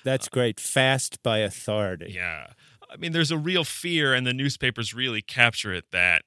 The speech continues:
Speaker 2: if you get a politician talking about when to pray and what to pray for, that that's tyranny.
Speaker 1: So why all this heated rhetoric for an issue that had been relatively uncontroversial?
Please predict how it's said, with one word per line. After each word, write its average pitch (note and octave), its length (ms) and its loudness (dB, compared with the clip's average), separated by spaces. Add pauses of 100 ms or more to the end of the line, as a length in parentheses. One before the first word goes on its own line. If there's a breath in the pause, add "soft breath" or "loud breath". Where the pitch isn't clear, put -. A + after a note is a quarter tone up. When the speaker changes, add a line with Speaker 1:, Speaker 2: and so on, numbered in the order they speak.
(480 soft breath)
Speaker 2:
if C3+ 220 -2
you C3 80 -6
get A#2+ 200 2
a A2+ 60 0
politician A#2 760 -2
talking A2+ 420 -4
about F2+ 380 0 (200)
when A2+ 380 -2
to - 100 -12
pray G2 400 2
and G2 180 -2
what F#2 220 -8
to - 80 -16
pray F2+ 300 0
for, F2+ 600 -6
that F#2 180 -2 (140)
that's - 460 2 (180)
tyranny. C3+ 440 -2 (680)
Speaker 1:
So - 200 4
why G#3 440 2
all G#3 180 2
this G3 160 2 (140)
heated E3+ 280 4
rhetoric C3 520 4
for A2+ 120 -6
an G#2+ 60 0
issue C#3 300 0
that A2+ 180 0
had C#3+ 420 -2
been G#2 340 -2 (160)
relatively A#2 600 0
uncontroversial? B2+ 1000 -4